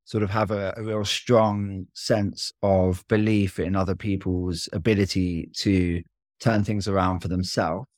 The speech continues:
And you're not there to fix things or to give advice. You're very much there just to offer support. It's, it's also beneficial to, to be quite an optimistic, positive person, I think, 'cause when you're turning up to people's homes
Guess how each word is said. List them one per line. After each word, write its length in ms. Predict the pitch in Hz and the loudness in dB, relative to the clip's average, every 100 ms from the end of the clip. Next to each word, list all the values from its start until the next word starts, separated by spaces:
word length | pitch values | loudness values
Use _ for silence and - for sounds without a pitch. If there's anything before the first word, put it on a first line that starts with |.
| _ _ _ _ _ | _ _ _ _ _
And 140 | 98 101 | -2 0
you're 80 | |
not 180 | 107 107 | 2 0
there 160 | 101 95 | 0 -2
to 140 | 95 | -4
fix 340 | - 101 - - | -4 -4 -4 -2
things 320 | 95 92 92 | 0 0 0
or 100 | 85 | -4
to 100 | 85 | -2
give 180 | 98 85 | -2 -2
advice. 600 | 80 98 87 85 95 - | -2 -2 0 -2 -6 -2
You're 160 | 92 | -2
very 280 | 90 92 92 | 2 2 4
much 300 | 95 85 - | 0 -4 -6
there 300 | 95 87 85 | -4 -2 -2
just 280 | 85 90 - | -4 -6 -4
to 120 | 95 95 | -6 -6
offer 220 | 92 85 | -6 -4
support. 560 | 92 - 95 82 - - - _ _ _ _ _ _ | -4 -4 0 0 0 -4 -18 _ _ _ _ _ _
It's, 480 | 107 - - - - _ _ _ | -2 -2 -4 -8 -10 _ _ _
it's 260 | 95 - 113 | -6 -4 -2
also 640 | 110 - 104 101 98 82 - _ _ _ | 0 2 4 4 2 -2 -6 _ _ _
beneficial 640 | 117 113 98 107 - 98 92 | -2 0 0 -2 0 -2 -2
to, 180 | 95 92 _ _ _ | -6 -8 _ _ _
to 80 | - | -4
be 140 | 113 104 | -2 0
quite 200 | 110 107 | 0 0
an 100 | 101 | -4
optimistic, 580 | 110 - 110 98 90 - | -6 -2 -2 0 -4 0
positive 420 | 110 92 95 82 | 0 0 -4 -4
person, 380 | 95 92 87 87 | -2 -2 -2 -4
I 60 | |
think, 240 | 85 85 82 | -4 -6 -4
'cause 140 | 87 | -4
when 120 | 101 | -4
you're 140 | 98 95 | -4 -2
turning 420 | 123 110 104 98 | 0 2 0 -2
up 260 | 85 - _ _ _ _ _ _ | -6 -8 _ _ _ _ _ _
to 100 | - | -6
people's 420 | 85 95 87 92 | 0 0 0 -4
homes 680 | 104 101 87 82 92 120 - | 0 2 2 0 -2 -4 -10